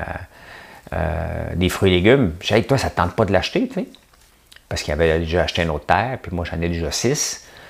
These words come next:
Fait que je dis, « Ça te tente pas de l'acheter, toi ? » Il me dit, « Ah non, j'en ai assez. » Puis il dit, « Toi ? » Ben, j'ai dit, « Moi avec. » Puis elle est trop chère, tu sais. Trois cent cinquante mille, t'as une maison laide, ben laide, ok ? T'as une grange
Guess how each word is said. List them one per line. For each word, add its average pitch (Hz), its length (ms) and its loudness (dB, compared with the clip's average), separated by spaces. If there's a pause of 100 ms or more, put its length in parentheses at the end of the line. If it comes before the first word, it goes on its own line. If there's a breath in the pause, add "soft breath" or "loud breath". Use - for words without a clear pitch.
(180 loud breath)
Fait 80 100 -2
que 76 40 2
je - 40 -2
dis, « - 60 -4
Ça 78 100 2
te - 60 -8
tente 92 180 4
pas 120 100 6
de 98 60 4
l'acheter, 190 340 6
toi ? » 277 180 0 (520)
Il 87 140 -2
me 85 40 -2
dit, « 87 100 4
Ah 87 140 8
non, 98 140 4
j'en 92 180 2
ai 92 40 4
assez. » 87 360 0 (1080 loud breath)
Puis 78 420 -2
il 85 60 0
dit, « 87 140 -4
Toi ? » 113 320 8
Ben, - 80 -4
j'ai - 140 -8
dit, « 73 140 -8 (140)
Moi 82 220 4
avec. » 78 360 0 (100)
Puis 95 100 2
elle 90 60 4
est - 20 -4
trop 110 200 4
chère, - 340 0 (340)
tu - 60 -18
sais. 131 140 -8 (420 soft breath)
Trois 123 200 4
cent 156 180 4
cinquante 104 380 0
mille, 123 280 0
t'as 95 80 -2
une 92 100 2
maison 90 360 0
laide, 82 240 2 (840)
ben 110 260 6
laide, - 340 0 (380)
ok ? 95 200 -6 (600 loud breath)
T'as - 100 6
une 110 80 8
grange 104 720 4